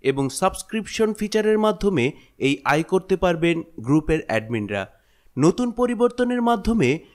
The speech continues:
গ্রুপ অ্যাডমিনরা যে তিনটি উপায়ে আয় করতে পারবেন সেগুলো হলো, প্রথমত কমিউনিটি শপস, দ্বিতীয়ত ফান্ডরাইজার এবং তৃতীয়ত সাবস্ক্রিপশন সুবিধা।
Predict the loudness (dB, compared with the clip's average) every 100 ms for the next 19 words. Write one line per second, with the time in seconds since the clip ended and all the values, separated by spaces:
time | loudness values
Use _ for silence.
0 | _ 0 2 0 -2 -2 0 0 -2 2
1 | 4 2 0 -2 -2 0 0 0 -2 -4
2 | -2 -2 -2 0 0 0 0 -2 -2 0
3 | 0 2 -2 -4 -20 _ -2 0 2 2
4 | 2 2 2 -2 -12 _ 0 2 2 2
5 | 2 0 2 0 2 2 0 -2 -4 2
6 | 2 2 -6 -12 -6 -4 0 2 4 4
7 | 4 -2 -2 0 2 2 2 4 2 0
8 | -8 -4 -2 -2 -4 -8 -8 -2 -2 2
9 | 2 2 -6 _ -2 -2 0 -6 -2 -2
10 | -2 -2 -2 0 -2 -2 -2 -4